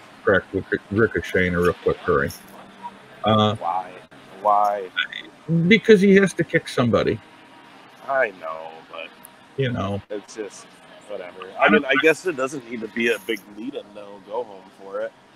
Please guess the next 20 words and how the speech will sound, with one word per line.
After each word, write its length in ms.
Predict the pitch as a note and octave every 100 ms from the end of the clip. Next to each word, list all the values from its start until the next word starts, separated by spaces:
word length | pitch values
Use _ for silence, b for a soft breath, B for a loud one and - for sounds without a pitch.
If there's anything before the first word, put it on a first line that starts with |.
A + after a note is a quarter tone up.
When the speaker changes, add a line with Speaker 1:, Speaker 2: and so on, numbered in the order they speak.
| -
Speaker 1:
No, 140 | G#3 F3
Speaker 2:
When 80 |
Speaker 1:
'cause 80 | -
Speaker 2:
it's 200 | B2 C#3
Speaker 1:
it's 0 |
Speaker 2:
a 40 | -
Speaker 1:
the 120 | D#3
Rumble. 260 | F3+ F3 -
Speaker 2:
gimmick 200 | G#2 G#2
pay-per-view. 360 | F#2+ - - F#2 F#2 - - - - - - - - - - -
Speaker 1:
And 140 | E3+ F3+
it's 160 | -
the 120 | -
Rumble, 360 | E3 F#3 E3+ -
too. 160 | - B2
Speaker 2:
You 80 |
know 100 | G#2
what 100 | G2+
I 60 | F#2+
mean? 200 | F#2+